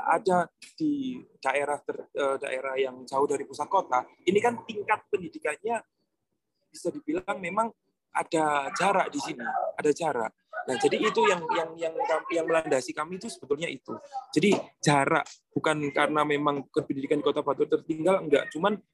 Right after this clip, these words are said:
biar jaraknya ini biar sama, biar memang kalau memang anak di pusat kota ini pinternya mencapai nil angka sepuluh misalkan ya,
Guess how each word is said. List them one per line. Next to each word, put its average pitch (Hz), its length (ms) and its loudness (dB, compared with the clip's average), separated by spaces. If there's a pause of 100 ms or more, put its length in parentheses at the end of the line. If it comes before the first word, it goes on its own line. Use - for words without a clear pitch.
biar 147 160 6
jaraknya 147 480 -2
ini 190 320 -4
biar 156 160 2
sama, 151 480 0
biar 147 240 2
memang 208 240 -4
kalau 160 240 -2
memang 147 240 -8 (320)
anak 214 240 0
di 190 80 -6
pusat 147 240 -12
kota 147 240 0
ini 143 320 2 (320)
pinternya 147 480 4
mencapai 147 800 2
nil 156 320 4
angka 170 240 0
sepuluh 190 560 6
misalkan 139 400 -2
ya, 135 80 -2